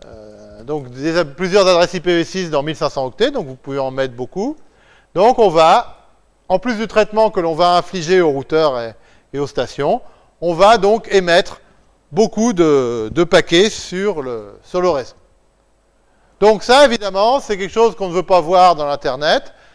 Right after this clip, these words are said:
des endroits où on peut, du, à partir d'un seul paquet émis,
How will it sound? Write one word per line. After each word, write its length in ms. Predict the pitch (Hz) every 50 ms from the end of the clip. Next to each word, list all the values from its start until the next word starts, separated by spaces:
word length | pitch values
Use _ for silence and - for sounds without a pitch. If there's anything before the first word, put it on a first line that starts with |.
| _ _ _ -
des 380 | 135 127 185 208 226 233 202 196
endroits 500 | 190 175 160 165 180 190 226 269 262 233
où 120 | 208 202
on 100 | 208 190
peut, 240 | - 220 240 254 220
du, 180 | 180 226 202 - _ _ _
à 140 | - 190 185
partir 380 | - 226 180 - - 247 226
d'un 160 | 185 220 240 226
seul 180 | - 240 220
paquet 380 | - 220 196 - 196 190 165 156
émis, 340 | 147 147 160 190 262 285